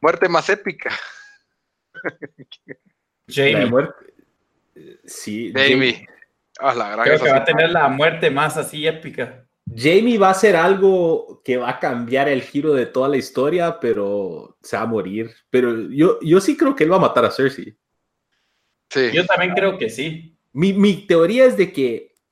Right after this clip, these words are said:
Speaker 3: van a tener que retroceder porque los White Walkers son demasiados en the North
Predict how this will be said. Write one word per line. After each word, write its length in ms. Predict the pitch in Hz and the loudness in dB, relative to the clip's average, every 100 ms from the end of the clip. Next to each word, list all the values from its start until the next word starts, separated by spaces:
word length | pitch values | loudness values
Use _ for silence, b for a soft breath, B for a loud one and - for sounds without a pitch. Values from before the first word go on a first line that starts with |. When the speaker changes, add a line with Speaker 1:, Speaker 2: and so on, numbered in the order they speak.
| _ _ | _ _
Speaker 3:
van 320 | 110 120 165 | -6 -2 2
a 80 | 202 | 2
tener 280 | 160 139 - | 0 -2 -2
que 100 | 190 | -4
retroceder 800 | 170 175 151 - 104 113 156 185 | -4 -4 -4 -2 -2 -2 -2 -2
porque 240 | 151 - | -6 -4
los 140 | 107 92 | -8 -4
White 200 | 117 123 | -4 -2
Walkers 340 | 135 135 147 | -2 -2 -4
son 140 | 139 139 | -4 -4
demasiados 640 | 139 90 - 127 151 147 | -6 -6 -4 0 0 0
en 120 | 113 101 | -4 -4
the 60 | |
North 360 | 101 127 226 | -4 0 0